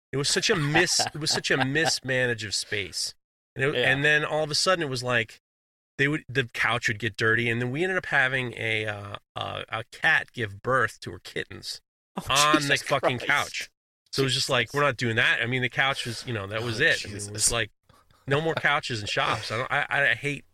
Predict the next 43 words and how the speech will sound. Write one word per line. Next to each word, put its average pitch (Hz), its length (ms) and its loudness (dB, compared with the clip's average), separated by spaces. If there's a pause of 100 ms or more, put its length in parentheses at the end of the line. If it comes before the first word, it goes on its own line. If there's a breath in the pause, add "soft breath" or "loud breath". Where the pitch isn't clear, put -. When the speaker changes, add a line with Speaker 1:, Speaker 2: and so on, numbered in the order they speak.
(120)
Speaker 2:
Uh. 110 180 -6
Speaker 1:
any 170 160 2
kind 175 180 0
of 127 80 2
cushions, 104 640 -2 (220)
no 135 160 -2
cushions, 131 420 -4
anything 160 360 -4
that 135 120 -6
can 120 120 -8
get 117 140 0
Speaker 2:
Nothing 117 140 0
Speaker 1:
dirty. 120 200 4
Speaker 2:
soft - 160 -10
or 117 80 -2
comfortable. 117 440 -8
Speaker 1:
Disgusting. 131 680 -2 (320)
You'd 131 100 -12
be 135 80 -8
get- - 240 -6
Speaker 2:
So - 140 0
my 214 280 0
idea 170 360 -2
is 117 220 -4
I 165 80 2
spend 165 340 -2
a 147 40 -2
lot 156 280 0
of 156 140 -10
time, 113 560 -6 (100)
Speaker 1:
On 113 160 -4
your 107 80 0
Speaker 2:
um, 104 60 -6
Speaker 1:
back. 90 340 -8 (920)
Speaker 2:
uh, 73 80 -12 (160)
<laughs> - 120 -12
on 143 60 -6
my 101 120 -4
back. - 340 -10 (280 loud breath)
Um, 160 220 4
sort 208 200 0
of - 40 0
designing, 202 400 -2